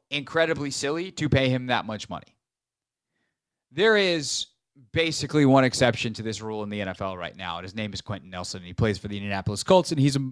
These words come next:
he's, he's a, just an absolute mammoth human being who wrecks lives, souls, and football games.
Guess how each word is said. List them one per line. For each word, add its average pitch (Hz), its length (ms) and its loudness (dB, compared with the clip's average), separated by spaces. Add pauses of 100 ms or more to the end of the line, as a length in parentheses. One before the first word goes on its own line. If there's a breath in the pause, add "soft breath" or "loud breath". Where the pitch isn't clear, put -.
he's, 131 280 4
he's 120 340 2
a, 107 40 -2 (260)
just 131 300 -2
an 113 60 -8
absolute 110 800 0
mammoth 110 560 0
human 107 220 -2
being 113 340 -2 (540)
who 131 180 6
wrecks 113 400 4
lives, 104 400 0
souls, 101 460 -4
and 92 120 -10
football 82 340 -8
games. - 360 -18